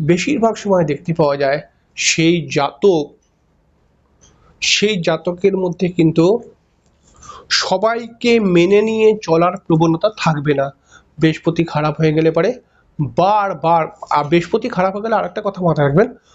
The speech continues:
জন্মছকের অন্যান্য যদি নেগেটিভ দোষ থাকে না, সেগুলো প্রবল হতে শুরু করে দেয়। এবং বৃহস্পতি যদি খারাপ হয়ে যায় তাহলে পারে কিন্তু অবশ্যই একজন মানুষের,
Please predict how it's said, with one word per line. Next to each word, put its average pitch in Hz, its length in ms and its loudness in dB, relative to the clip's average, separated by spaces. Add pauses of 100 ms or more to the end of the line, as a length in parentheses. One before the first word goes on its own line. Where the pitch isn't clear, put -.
(280)
জন্মছকের 240 560 0
অন্যান্য 254 840 2
যদি 185 200 -2
নেগেটিভ 190 440 0
দোষ 196 260 0
থাকে 180 200 -2
না, 247 120 0
সেগুলো 175 280 0
প্রবল 190 360 0
হতে 185 160 -10
শুরু 151 220 -6
করে 123 200 -6
দেয়। - 160 -8 (1000)
এবং 233 280 2
বৃহস্পতি 214 420 -4
যদি 254 160 0
খারাপ 214 360 -2
হয়ে 226 160 -2
যায় 139 260 -8 (460)
তাহলে 190 360 -2
পারে 196 240 0
কিন্তু 185 480 -2
অবশ্যই 185 720 0
একজন 170 520 0
মানুষের, 180 600 0